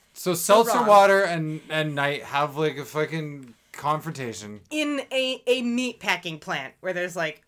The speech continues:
Speaker 2: just a dead pig hanging from the ceiling.
Speaker 1: Yeah.
Speaker 2: Gross.
Speaker 1: Next to the radio station meat packing plant.
Speaker 2: Yeah, just a vat of
Speaker 1: Totes normal.
Speaker 2: blood.
Speaker 1: And Elise, or Doctor
Speaker 2: Follows him. Yeah, the, the archaeologist, Elise. She follows him there for some fucking reason.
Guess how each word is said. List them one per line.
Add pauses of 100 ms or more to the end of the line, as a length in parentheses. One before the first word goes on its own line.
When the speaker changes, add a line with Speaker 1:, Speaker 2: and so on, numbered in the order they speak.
(140)
Speaker 2:
just
a
dead
pig
hanging
from
the
ceiling.
Speaker 1:
Yeah.
Speaker 2:
Gross.
Speaker 1:
Next
to
the
radio
station
meat
packing
plant.
Speaker 2:
Yeah,
just
a
vat
of
Speaker 1:
Totes
normal.
Speaker 2:
blood. (440)
Speaker 1:
And (160)
Elise, (480)
or
Doctor
Speaker 2:
Follows
him.
Yeah,
the,
the
archaeologist,
Elise. (160)
She
follows
him
there
for
some
fucking
reason.